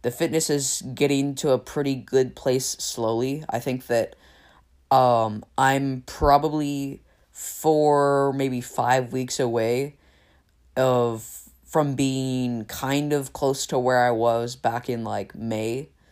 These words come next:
Uh, maybe not, like, the entire fitness curve, but at least my base fitness is gonna be pretty close to where it was back in, like, May. So end of track season.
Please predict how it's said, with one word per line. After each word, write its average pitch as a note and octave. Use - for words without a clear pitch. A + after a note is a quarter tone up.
Uh, A2
maybe D#3+
not, E3
like, C3+
the C3
entire B2
fitness -
curve, C3+
but -
at B2+
least D3+
my C#3
base B2
fitness A#2
is A2
gonna A#2+
be A#2+
pretty A#2+
close A2
to -
where G#2+
it -
was G#2
back A#2
in, G#2
like, F#2
May. G#2
So -
end D3
of C3+
track B2+
season. -